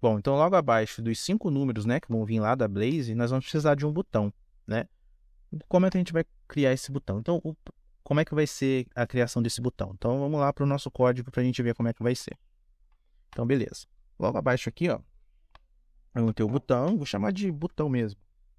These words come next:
B T N, pronto. B T N. O B T N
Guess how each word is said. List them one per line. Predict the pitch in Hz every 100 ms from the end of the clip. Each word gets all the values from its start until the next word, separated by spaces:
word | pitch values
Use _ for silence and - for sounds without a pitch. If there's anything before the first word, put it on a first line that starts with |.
| _
B | 165
T | 220 180
N, | 123 98
pronto. | 92 127 101 - - _ _ _ _
B | -
T | 135 127
N. | 104 107 170 208 _ _ _ _ _ _ _ _ _ _ _ -
O |
B | 165
T | 220 147
N | 139 143 101